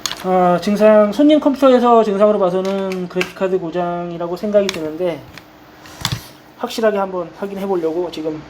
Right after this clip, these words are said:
옮겨서 테스트하는 겁니다. 테스트 준비 다 됐고요. 전원 넣으면 바로 결과 나옵니다. 전원 한번 넣어볼게요. 화면 안 뜨는데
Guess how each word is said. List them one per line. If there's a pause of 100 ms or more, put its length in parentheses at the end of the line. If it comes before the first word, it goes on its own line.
(140)
옮겨서
테스트하는
겁니다. (460)
테스트
준비
다
됐고요. (140)
전원
넣으면
바로 (600)
결과
나옵니다. (100)
전원
한번
넣어볼게요. (2250)
화면
안
뜨는데